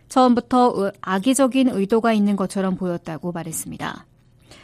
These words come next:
또 이 유조선이 바다에 기름을 버려 인도네시아 환경법을 위반했다고 밝혔습니다.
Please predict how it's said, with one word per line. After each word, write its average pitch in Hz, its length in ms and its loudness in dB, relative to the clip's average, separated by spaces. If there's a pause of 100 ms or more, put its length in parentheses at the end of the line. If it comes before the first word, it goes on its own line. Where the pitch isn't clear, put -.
(340)
또 226 220 6
이 196 180 2
유조선이 208 720 2
바다에 220 420 2
기름을 233 480 4
버려 214 420 2
인도네시아 247 760 2
환경법을 262 760 2
위반했다고 185 720 -2
밝혔습니다. 143 800 -10